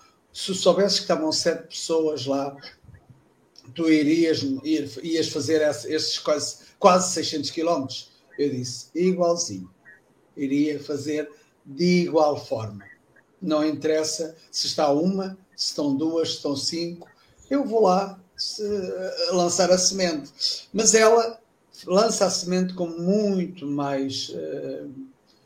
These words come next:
como é que eu ia dizer, muito mais objetividade e muito, e, e de uma forma que eu acho que é a melhor forma. É através do exemplo.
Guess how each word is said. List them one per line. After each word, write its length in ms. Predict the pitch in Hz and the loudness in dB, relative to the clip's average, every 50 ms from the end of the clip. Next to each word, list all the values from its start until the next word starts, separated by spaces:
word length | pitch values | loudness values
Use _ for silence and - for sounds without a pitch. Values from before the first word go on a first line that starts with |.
| _ _ _ _ | _ _ _ _
como 120 | - 156 | -10 -8
é 40 | 135 | -8
que 40 | 135 | -6
eu 40 | 147 | -6
ia 60 | 143 | -6
dizer, 240 | 127 123 143 143 131 | -4 -2 -2 -2 -2
muito 240 | 143 143 - - 143 | -2 -6 -8 -6 -4
mais 280 | 143 143 139 131 135 | -2 -2 -2 -2 -2
objetividade 1120 | 143 139 135 123 135 143 139 - 147 139 131 131 131 127 131 131 135 139 143 135 135 143 | -2 -2 -2 -2 -2 -4 -4 -2 -4 -4 -2 -2 -2 -2 -2 0 0 0 -2 -2 -4 -2
e 120 | 139 135 135 | -2 -2 0
muito, 500 | 131 135 135 139 143 143 143 - _ _ | 0 2 2 2 2 0 -2 -6 _ _
e, 260 | 160 160 156 - 175 | -6 -6 -4 -4 -6
e 20 | 156 147 | -6 -4
de 200 | 160 170 170 - - | -2 -2 -2 -2 -2
uma 240 | 185 175 180 175 - | 0 2 4 2 4
forma 380 | - 175 170 165 170 170 165 - - - - _ - | 4 4 4 4 2 -2 -4 -6 -14 -20 -20 _ -8
que 100 | - 170 | 0 4
eu 180 | 165 160 156 156 | 6 8 8 8
acho 260 | 156 156 - - - | 8 6 4 0 -2
que 120 | - 156 | 2 4
é 120 | 156 156 151 | 4 4 4
a 40 | |
melhor 360 | 151 156 156 151 151 151 139 123 | 2 0 2 4 4 2 2 0
forma. 400 | - - 135 131 131 135 135 - - - - _ - | -4 -4 -4 -4 -4 -6 -10 -10 -12 -20 -16 _ 2
É 80 | 196 | 2
através 440 | 180 180 180 180 175 180 185 175 - | 2 2 2 0 4 4 4 4 2
do 100 | 165 170 | 0 0
exemplo. 520 | 185 185 160 143 143 131 123 120 - 117 | 0 0 0 0 -2 -2 -2 -4 -10 -14